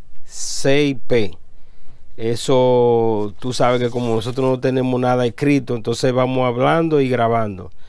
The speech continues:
Pero más o menos para que tenga una idea, así que va a quedar de banquito, ¿no? Ah, eh, un seis,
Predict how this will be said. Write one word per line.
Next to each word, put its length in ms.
Pero 260
más 160
o 100
menos 260
para 140
que 80
tenga 220
una 140
idea, 300
así 240
que 100
va 120
a 60
quedar 260
de 60
banquito, 540
¿no? 140
Ah, 240
eh, 320
un 220
seis, 880